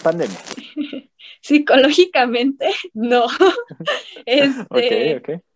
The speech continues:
Speaker 2: ahí, ahí la pandemia, mucha gente yo creo que como a mí las, nos hizo terminar en terapia por, por unas otras cosas,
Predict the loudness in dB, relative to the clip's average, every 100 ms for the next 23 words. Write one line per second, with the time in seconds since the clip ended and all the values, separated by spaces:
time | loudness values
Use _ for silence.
0 | _ -8 -6 -6 -8 -12 -14 -6 0 2
1 | 2 0 0 0 0 -2 -2 -2 -2 -4
2 | -6 -6 -6 -4 -4 -2 -2 -4 -6 -10
3 | -8 -6 -4 0 0 -2 -4 -4 -4 -2
4 | 0 2 2 2 0 0 2 4 2 -2
5 | -6 -6 _ -10 -10 -16 _ _ _ 2
6 | 2 4 2 0 -2 -2 -2 -2 -4 0
7 | -2 -2 -8